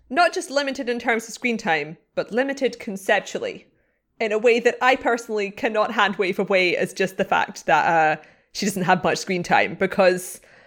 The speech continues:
you could have a version of this film where he doesn't have a wife, because it's not like she really has a role, but I feel like it does actually help that he has a wife.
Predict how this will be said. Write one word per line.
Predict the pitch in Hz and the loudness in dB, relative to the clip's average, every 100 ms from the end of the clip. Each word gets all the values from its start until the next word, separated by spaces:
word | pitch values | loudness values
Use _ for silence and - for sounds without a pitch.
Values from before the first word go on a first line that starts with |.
| _ | _
you | - 302 | -4 -2
could | 330 392 381 | -2 -2 -2
have | 339 285 | 2 2
a | 277 | 4
version | 247 214 - | 4 4 2
of | 208 | -4
this | 202 - | -4 4
film | 185 180 165 175 | 4 4 -2 -2
where | 185 | -2
he | 190 | -2
doesn't | 180 180 190 | 0 0 0
have | 185 180 | -4 -4
a | 175 | -2
wife, | 160 120 247 - _ | -2 -2 -4 -12 _
because | 226 220 196 | 0 0 0
it's | - | -2
not | 220 190 | -2 -2
like | 202 | -2
she | 220 | -4
really | 202 | -2
has | 190 190 | 0 0
a | |
role, | 170 165 180 220 - - _ | 0 2 4 2 -2 -18 _
but | 214 | 4
I | 226 | 4
feel | 226 247 254 | 2 2 2
like | 269 | 2
it | 226 | 2
does | 214 208 | 4 4
actually | - - 202 | 2 -2 -6
help | - 214 180 - - - _ _ | 0 2 2 0 -16 -20 _ _
that | - 196 | -8 -6
he | 220 | -2
has | 185 170 | -2 -2
a | 180 | -2
wife. | 175 117 - - | 0 -2 -2 -10